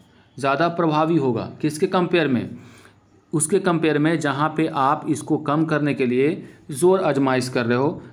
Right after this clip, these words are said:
ज़बरदस्ती कर रहे हो। यानी ज़बरदस्ती करने के बजाय अच्छा ये होगा कि आप इस मुद्दे पे विचार कीजिए कि कैसे सोशियो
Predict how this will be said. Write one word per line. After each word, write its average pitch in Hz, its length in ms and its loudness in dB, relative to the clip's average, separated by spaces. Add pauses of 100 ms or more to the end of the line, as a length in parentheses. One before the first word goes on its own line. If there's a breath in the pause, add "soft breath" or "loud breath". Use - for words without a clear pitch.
ज़बरदस्ती 135 600 0
कर 113 180 -2
रहे 98 80 -4
हो। 92 140 -10 (500 loud breath)
यानी 143 420 0
ज़बरदस्ती 135 600 0
करने 147 300 0
के 143 120 -2
बजाय 131 380 0
अच्छा 127 340 -4
ये 147 120 2
होगा 156 340 4 (440 loud breath)
कि 156 240 -2
आप 139 520 -2
इस 185 200 -4
मुद्दे 160 300 0
पे 156 100 2
विचार 139 360 2
कीजिए 143 320 0
कि 160 100 2
कैसे 143 400 -2
सोशियो 156 540 0